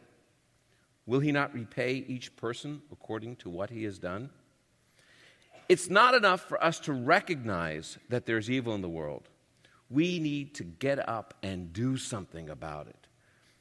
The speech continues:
We need to do whatever we can. We need to be salt and light in this world to stop its corruption.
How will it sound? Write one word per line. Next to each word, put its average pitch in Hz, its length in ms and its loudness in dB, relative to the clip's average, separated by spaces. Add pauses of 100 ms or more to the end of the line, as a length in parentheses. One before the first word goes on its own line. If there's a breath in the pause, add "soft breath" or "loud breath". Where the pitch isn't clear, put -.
(140 soft breath)
We 131 140 4
need 139 240 4
to 127 80 -8
do 170 360 -2
whatever 147 460 0
we 151 120 2
can. 123 340 -2
We 190 200 2
need 175 220 2
to 151 80 -2
be 107 160 -4
salt 175 520 -2 (100)
and 117 140 0
light 147 400 2
in - 40 -8
this 110 160 -8
world 80 440 -4 (300 loud breath)
to 120 60 -8
stop 107 380 -2
its - 140 -10
corruption. 87 540 -8